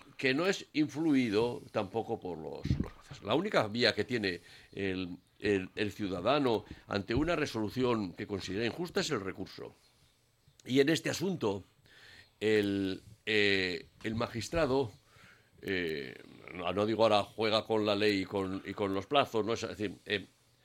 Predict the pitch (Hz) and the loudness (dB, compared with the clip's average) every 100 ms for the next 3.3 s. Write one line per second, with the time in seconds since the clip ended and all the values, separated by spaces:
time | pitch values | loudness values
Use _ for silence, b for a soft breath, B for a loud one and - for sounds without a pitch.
0 | b b 107 113 160 180 170 226 175 131 | b b 2 4 4 2 -2 -2 4 4
1 | 107 104 107 107 175 175 127 185 180 113 | 4 -2 -2 -4 -2 -2 -2 -2 2 2
2 | 110 101 - 101 90 127 127 98 90 160 | 2 -2 -4 -8 -4 -4 -2 -4 -4 -2
3 | 147 73 - | 0 -2 -8